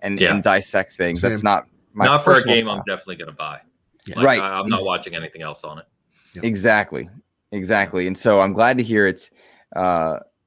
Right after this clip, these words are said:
Speaker 1: selling you guys as well. I just, this is, this is where the,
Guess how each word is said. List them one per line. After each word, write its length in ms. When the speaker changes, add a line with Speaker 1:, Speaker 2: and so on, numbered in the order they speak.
Speaker 1:
selling 420
you 120
guys 280
as 180
well. 420
I 120
just, 240
this 180
is, 200
this 180
is 100
where 160
the, 480